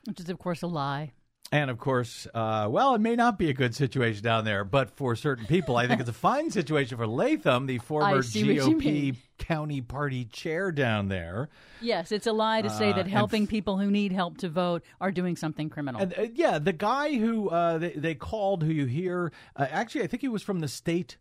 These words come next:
Speaker 2: prosecutor's office, calling that guy to find out why Commissioner Pearson,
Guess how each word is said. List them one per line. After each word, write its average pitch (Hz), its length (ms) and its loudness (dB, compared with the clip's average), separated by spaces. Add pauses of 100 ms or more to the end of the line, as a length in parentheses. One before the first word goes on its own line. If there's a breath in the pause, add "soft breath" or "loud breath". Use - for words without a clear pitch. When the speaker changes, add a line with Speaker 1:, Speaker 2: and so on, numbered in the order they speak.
(100)
Speaker 2:
prosecutor's 113 880 -4
office, 92 480 -8
calling 240 380 0
that 175 180 -2
guy 143 160 -2
to 120 80 -4
find 156 380 -4
out 139 260 0
why 131 400 -2 (440 loud breath)
Commissioner 165 680 -2
Pearson, 143 640 -4